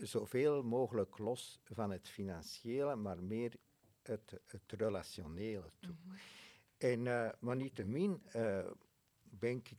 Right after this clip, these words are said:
Speaker 1: officieel getrouwd, hetgeen dat wel een maatschappelijk officialiseren is van uw relatie en nog altijd, en dat wordt erg benadrukt, alhoewel dat er dus heel veel zijn die zeggen, nu en terecht, en, en dat onderschrijf ik, ik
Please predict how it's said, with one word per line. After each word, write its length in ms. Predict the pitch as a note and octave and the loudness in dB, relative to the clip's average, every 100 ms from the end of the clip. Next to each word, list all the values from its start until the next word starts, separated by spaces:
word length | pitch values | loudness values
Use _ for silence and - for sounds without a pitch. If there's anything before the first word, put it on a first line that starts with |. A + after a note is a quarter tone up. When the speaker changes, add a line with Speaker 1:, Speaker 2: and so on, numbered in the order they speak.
| - | -4
Speaker 1:
officieel 600 | B2 - A2 - A#2+ G2 | -4 -4 -8 -2 2 2
getrouwd, 580 | - - - A#2 D#3 D#3 | 0 -10 -8 0 0 0
hetgeen 420 | C3 - A2 F#2 | -8 -4 -2 -2
dat 200 | D2+ D#2 | -6 -6
wel 280 | G2 B2+ C3 | 0 2 2
een 120 | G2 | -2
maatschappelijk 800 | F2 E2 - - G2 - B2 - - | -4 -8 -6 -4 -4 0 0 0 -8
officialiseren 1120 | G2+ - - G#2+ E2 D#2 - G2 A2+ G#2+ A2 | -8 -6 -4 -2 -2 -4 -6 -2 -2 -2 -4
is 200 | B2 - | -4 -4
van 180 | F#2 E2 | -6 -4
uw 140 | D#2 | -8
relatie 760 | - - - F2 A2+ - A#2 G#2+ | -10 -10 -10 -8 -8 -6 -4 -2
en 180 | F#2 D2 | -4 -6
nog 180 | D#2+ - | -8 -6
altijd, 500 | G2+ A2 A#2+ A#2 - | -4 -2 -2 -2 -4
en 100 | F2+ | -4
dat 160 | E2 | -4
wordt 260 | F2 - - | -4 -6 -2
erg 280 | A2 A#2 - | -2 -2 -6
benadrukt, 640 | F2+ D#2+ G#2+ A2 B2+ B2+ - - - | -10 -6 -4 -2 -4 -8 -12 -18 -8
alhoewel 400 | - F#2+ F2+ G2+ | -4 -2 0 0
dat 200 | F#2+ F2 | -2 -6
er 80 | E2 | -8
dus 180 | E2 D2+ | -12 -6
heel 260 | G#2 A#2 | 0 2
veel 260 | F#2+ G#2 F2+ | 2 0 0
zijn 220 | A#2 A#2 | 0 0
die 140 | G2 E2+ | -2 -2
zeggen, 360 | G#2+ A2+ B2+ - - - | -2 0 -2 -4 -16 -12
nu 320 | F#2 G#2 B2+ - | -4 -2 -2 -4
en 220 | F#2+ F2 | -10 -8
terecht, 400 | F2+ G2+ A2+ - | -6 -4 -4 -4
en, 180 | A2+ G2 | -6 -4
en 160 | G#2 F#2 | -6 -4
dat 220 | G2 E2 | -4 -4
onderschrijf 640 | F2 E2 - - F2 G#2+ A2+ | -4 -6 -10 -8 -4 -2 -2
ik, 180 | A#2 - | -6 -8
ik 200 | G#2+ | -8